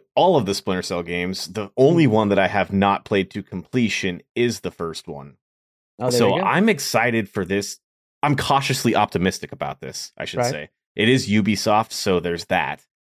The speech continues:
Speaker 1: But it
Speaker 2: Right.
Speaker 1: is Splinter Cell, and that's probably my favorite Tom, uh, it's definitely my favorite Tom Clancy video game franchise, but it's probably my favorite Ubisoft I P as well.
Speaker 2: Really? Wow.
Speaker 1: It probably is. It's up there with Assassin's Creed, the early Assassin's Creed games for me.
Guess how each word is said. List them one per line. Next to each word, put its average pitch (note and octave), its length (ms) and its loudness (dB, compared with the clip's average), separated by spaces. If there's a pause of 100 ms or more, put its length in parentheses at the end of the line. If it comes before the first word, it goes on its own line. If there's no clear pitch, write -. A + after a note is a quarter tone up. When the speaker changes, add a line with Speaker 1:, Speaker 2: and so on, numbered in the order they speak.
(220)
Speaker 1:
But A2+ 160 2
it A#2 60 4
Speaker 2:
Right. B2 80 4
Speaker 1:
is B2+ 100 2
Splinter D#3+ 300 0
Cell, F2+ 220 0
and E2+ 80 -4
that's G2+ 200 -4
probably A#2+ 640 2
my F#2+ 160 2
favorite G2+ 760 -2
Tom, G2 280 -4
uh, B2+ 40 2
it's A2+ 280 0
definitely D3+ 220 2
my G2+ 100 0
favorite G#2 260 -4
Tom F#2 220 -4
Clancy A2 800 -2
video F#2+ 360 0
game F2 220 -8
franchise, E2 500 -8
but F#2 140 -16
it's - 140 -20
probably D#3+ 420 2
my F2+ 160 0
favorite F2 480 -6
Ubisoft G2+ 540 -6 (460)
I E2 140 -2
P C#2+ 180 -14
as C2 120 -20 (100)
well. C2+ 320 -10 (260)
Speaker 2:
Really? C3 360 2
Wow. B2+ 220 -6 (340)
Speaker 1:
It A#2 140 -6 (160)
probably G#2+ 680 2
is. E2+ 120 -4
It's G#2 200 -8
up C#3 180 0
there B2 300 6
with G2+ 480 2
Assassin's F#2+ 520 -2
Creed, F#2 200 -8
the A#2 80 2
early G2 260 0
Assassin's - 460 -4
Creed F2 240 -14
games D#2+ 280 -14
for D2+ 140 -14
me. D#2 180 -16